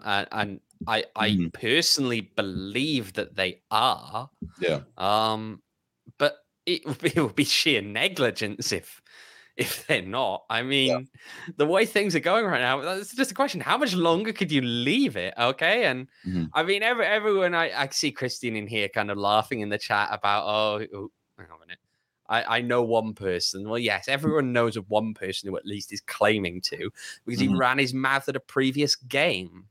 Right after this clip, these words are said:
Speaker 1: Um, you know, multiple people, there were fans who'd been up and spoken with a certain former manager in this league,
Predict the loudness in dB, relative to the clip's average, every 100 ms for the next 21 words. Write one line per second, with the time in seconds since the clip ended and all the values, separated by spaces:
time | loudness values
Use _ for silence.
0 | -6 0 2 2 2 -2 -6 -12 _ _
1 | _ _ _ _ _ _ -2 2 4 4
2 | 2 2 0 0 4 4 2 2 2 2
3 | -2 0 2 4 4 2 -2 -2 0 2
4 | 0 -4 -6 -2 -2 2 0 -2 -4 -2
5 | 2 2 2 0 -2 0 0 4 4 4
6 | 0 -8 -2 2 2 0 -2 -2 0 -2
7 | 0 2 2 0 -4 0 2 2 0